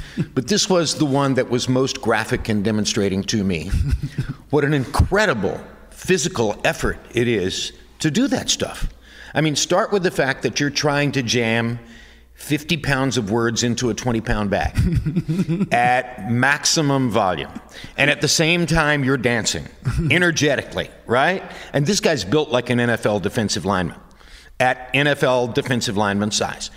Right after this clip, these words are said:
And he's got dancers around him on the stage, et cetera. And it's abundantly clear that he's the boss, he's the choreographer, he's the,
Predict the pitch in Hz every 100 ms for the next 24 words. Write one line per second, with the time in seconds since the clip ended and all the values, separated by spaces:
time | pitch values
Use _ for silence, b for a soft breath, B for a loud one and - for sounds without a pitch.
0 | B B 113 104 113 - 101 104 - 101
1 | 113 101 98 98 107 98 101 92 - 101
2 | 104 101 - 110 104 120 120 113 147 165
3 | 123 127 170 113 95 - B B B 123
4 | 120 104 101 120 117 113 95 - - 98
5 | 87 107 135 156 135 127 113 92 - 101
6 | 95 90